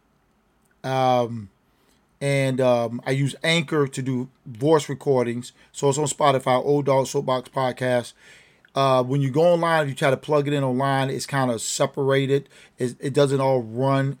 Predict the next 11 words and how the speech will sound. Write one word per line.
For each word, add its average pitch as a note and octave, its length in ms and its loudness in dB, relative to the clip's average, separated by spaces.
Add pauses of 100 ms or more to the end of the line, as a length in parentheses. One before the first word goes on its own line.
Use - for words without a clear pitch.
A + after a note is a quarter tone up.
(100)
together, C3 640 0 (360)
but C#3 220 2
it D3+ 80 0
will C3+ 120 0
still D#3 280 2
pop - 380 -2
up, C3+ 320 2 (460)
Old C#3+ 220 2
Dog C3 320 4
Soapbox C3 580 0
Podcast. B2+ 720 -6